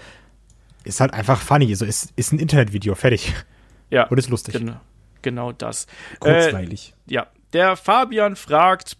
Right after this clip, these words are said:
Speaker 2: per Mail, äh, wie findet ihr die neue Aufmachung von N X T U K? Mich erinnert es immer wieder an Lucha Underground durch die verschiedenen Einspieler, die nicht zwingend im Ring oder im Backstage-Bereich gezeigt werden. Der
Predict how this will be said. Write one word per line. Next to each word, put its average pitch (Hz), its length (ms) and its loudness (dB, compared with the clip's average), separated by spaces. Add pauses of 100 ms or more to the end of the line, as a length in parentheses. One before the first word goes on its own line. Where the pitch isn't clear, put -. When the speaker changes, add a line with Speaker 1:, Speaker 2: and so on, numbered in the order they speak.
Speaker 2:
per 143 320 4
Mail, 151 560 0
äh, 147 260 0
wie 226 80 0
findet 254 280 -4
ihr 214 100 -2
die 185 60 -4
neue 208 260 4
Aufmachung 190 340 -2
von - 160 -6
N 185 160 -6
X 175 140 -10
T 165 160 -12
U 156 100 -10
K? 202 280 0
Mich 185 320 -8
erinnert 165 340 -6
es 147 220 -4 (360)
immer 202 300 4
wieder 185 340 2
an 160 200 2
Lucha 175 300 -4
Underground 151 500 2
durch 151 120 -4
die - 80 -12
verschiedenen 147 380 -4
Einspieler, 180 540 0 (280)
die 156 80 -4
nicht 170 200 0
zwingend 175 360 2
im 147 180 -2
Ring 147 200 2
oder 143 140 0
im 123 80 -2
Backstage-Bereich 123 640 -4
gezeigt - 500 -8
werden. - 300 -8 (720)
Der - 80 6